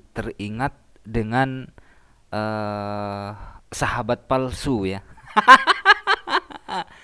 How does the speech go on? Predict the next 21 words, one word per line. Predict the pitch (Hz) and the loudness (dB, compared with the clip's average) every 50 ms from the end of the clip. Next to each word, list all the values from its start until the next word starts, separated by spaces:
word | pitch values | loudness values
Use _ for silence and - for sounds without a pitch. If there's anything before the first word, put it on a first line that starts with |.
| - - - - 185 | -20 -20 -16 -4 4
Ngomongnya | 190 196 190 190 196 196 196 196 196 202 196 | 6 6 6 6 6 4 4 4 2 2 2
tuh | 196 214 196 | 4 2 2
setia, | 165 - 160 - 180 180 180 180 175 170 165 160 160 156 156 156 | 2 -2 -6 -6 -4 0 2 4 4 6 6 6 6 6 4 4
setia, | 151 - 156 147 - 156 156 156 151 151 147 147 143 143 | 2 -2 -6 -10 -8 -6 -4 -2 -2 0 0 0 0 0
setia | 143 - - - - 147 143 143 143 143 143 143 143 | -2 -4 -8 -10 -8 -6 -2 0 0 2 2 0 0
gitu | 131 120 113 110 110 | -2 -6 -10 -8 -6
kan. | 117 127 143 143 - - - - - - - - - - | -6 -6 -6 -8 -14 -20 -20 -20 -18 -16 -16 -16 -14 -6
Ngomongnya | - 151 151 151 156 151 156 156 160 160 | -2 -2 0 0 -2 -4 -4 -4 -4 -4
setia, | 151 - - - 147 147 147 147 147 151 | -6 -6 -10 -10 -6 -4 -2 -2 -2 -2
setia, | 147 - - - 147 147 143 143 143 | -4 -6 -10 -10 -6 -4 -2 -2 -4
setia, | 143 - - - 143 143 143 143 | -6 -8 -12 -10 -6 -4 -4 -4
setia. | 143 - - - 143 139 139 135 139 143 143 135 127 - - - - - - | -6 -8 -12 -12 -10 -6 -4 -2 -2 -2 -2 -2 -4 -8 -12 -16 -16 -12 -6
Eh, | 180 208 226 220 220 214 208 196 | -2 0 2 2 2 0 -2 -2
tapi | - 175 160 156 - - - 202 202 202 202 185 170 - - _ - _ _ _ _ | 0 0 2 2 0 -2 -6 -6 -4 -4 -6 -6 -8 -10 -16 _ -20 _ _ _ _
ternyata | _ - 143 143 147 156 156 151 147 - - 208 214 214 208 202 - - - _ - | _ -12 -10 -10 -8 -6 -6 -6 -4 -2 -2 0 0 0 -2 -4 -8 -12 -18 _ -8
nggak | 110 127 262 - | -6 -4 -4 -4
setia. | - 175 170 - 269 254 226 - - - - - - - - - - - - - 247 - - - 349 370 - - | -6 -8 -8 -4 2 2 2 2 2 0 -4 -6 -10 -10 -10 -12 -14 0 6 8 10 10 10 8 8 8 8 8
<laughs> | - 220 226 214 - - 202 190 175 147 - - - - - - - - 160 | 8 8 8 8 8 4 2 2 2 0 -2 -6 -16 -20 -20 -20 -20 -6 -2
Ngomongnya | 170 180 175 175 175 175 175 180 185 185 | 0 0 0 0 -2 -2 -2 -4 -4 -2
tuh, | 175 202 202 202 190 - - - - - _ _ _ - - - | 0 0 0 0 -2 -4 -8 -16 -20 -20 _ _ _ -20 -14 -6
eh, | - 156 165 170 165 165 165 165 165 165 160 160 160 160 160 160 156 156 156 156 156 151 147 | -2 0 0 2 2 2 2 0 0 0 0 0 0 0 0 0 0 0 0 0 0 0 -2